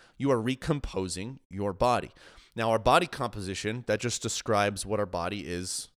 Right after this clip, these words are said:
comprised of, right? So we have, we have, uh, weight from fat, we have bone, we have organ, we have muscle, we have all this stuff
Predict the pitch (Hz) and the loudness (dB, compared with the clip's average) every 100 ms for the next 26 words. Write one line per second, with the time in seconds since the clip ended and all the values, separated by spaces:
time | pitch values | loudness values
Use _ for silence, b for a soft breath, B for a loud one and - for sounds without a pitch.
0 | _ _ - 110 131 110 90 76 85 98 | _ _ -10 2 4 4 2 -6 0 2
1 | 120 - 101 95 110 113 113 B B B | 2 0 -2 0 2 2 0 B B B
2 | B - 113 107 110 104 - _ 104 98 | B -6 -2 0 0 -2 -14 _ 0 2
3 | 92 120 127 127 - - 120 - - 139 | 2 4 4 4 -2 -8 -6 -4 4 6
4 | 101 87 101 120 131 131 131 117 107 151 | 6 0 -2 -2 2 4 2 0 2 6
5 | 147 120 104 92 87 120 123 123 117 143 | 8 6 2 -2 -6 -4 -2 -2 -2 2
6 | 151 127 107 95 107 110 123 175 160 - | 4 4 -2 -4 -4 -4 -2 0 2 2
7 | 117 110 - 156 170 160 - 117 | 2 0 0 0 0 -2 0 0